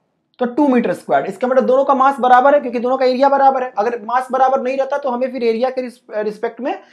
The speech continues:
या एरिया के रेशियो में मास को लिखना भी पड़ता है। खैर यहाँ पे मास बराबर है तो इसका मास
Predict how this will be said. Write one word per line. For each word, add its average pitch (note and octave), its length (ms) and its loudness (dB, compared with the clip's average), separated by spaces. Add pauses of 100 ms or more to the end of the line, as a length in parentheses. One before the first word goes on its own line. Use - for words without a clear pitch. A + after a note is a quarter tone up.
(260)
या - 60 -4
एरिया A#3 320 0
के B3+ 100 -4
रेशियो A#3+ 320 -2
में D#4 80 -2
मास A3 300 0
को C4 100 -4
लिखना G#3 280 -4
भी E3+ 120 -2
पड़ता C3+ 280 -10
है। C3+ 120 -12 (240)
खैर A#3 120 -2
यहाँ A#3 140 0
पे A#3+ 100 -4
मास A3+ 260 -6
बराबर A3+ 360 0
है E4+ 160 -6 (280)
तो G#3+ 60 0
इसका G#3 260 2
मास A#3+ 240 0